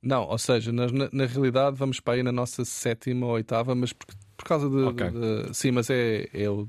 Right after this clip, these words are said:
Speaker 1: é o terceiro, quarto ano que, que temos Contradição na,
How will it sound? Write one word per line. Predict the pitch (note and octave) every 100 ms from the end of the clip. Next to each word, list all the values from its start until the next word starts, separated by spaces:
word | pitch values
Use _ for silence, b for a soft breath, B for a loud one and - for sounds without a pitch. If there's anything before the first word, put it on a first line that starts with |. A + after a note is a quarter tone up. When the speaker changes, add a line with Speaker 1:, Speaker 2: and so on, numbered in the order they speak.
| -
Speaker 1:
é | -
o | F#2+
terceiro, | - G#2+ - C3+ F3
quarto | F#3+ D#3+ E3 - C#3
ano | D3+ D3
que, | - C#3
que | -
temos | - A#2+
Contradição | - A#2 A#2+ A#2 - A#2 A2+
na, | A2 A2